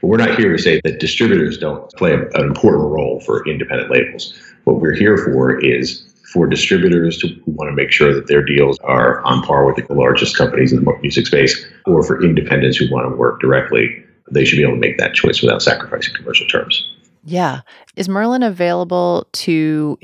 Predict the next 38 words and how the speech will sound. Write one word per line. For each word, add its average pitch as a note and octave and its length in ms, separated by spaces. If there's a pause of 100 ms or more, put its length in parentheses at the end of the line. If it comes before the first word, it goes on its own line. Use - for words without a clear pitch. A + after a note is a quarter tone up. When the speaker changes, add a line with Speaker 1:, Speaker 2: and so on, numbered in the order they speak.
(140)
Speaker 2:
just - 260
independent D3+ 580
artists C#3 600
alone C#3 540
or C3+ 340 (260)
only C#3+ 320
labels? - 600 (400)
Speaker 1:
Our A2 300
doors F2+ 380
are D2+ 220
open E2+ 480 (180)
to - 200
any F2+ 420
independent E2+ 580
who E2 120
would D2+ 200
like D#2 300
to - 120
join, E2+ 520 (460)
and C#2+ 120
we C#2 80
don't C#2+ 240
really C#2 520 (340)
designate B1+ 580
it A#1+ 80
as A#1+ 120
like, A#1 160
"Oh, A#1+ 160
well, A#1+ 100
it's A#1 100
a D#2+ 40
label, C2+ 500
it's - 140
a - 120 (340)
distributor, - 540
or C#2 220
an - 60
artist." - 500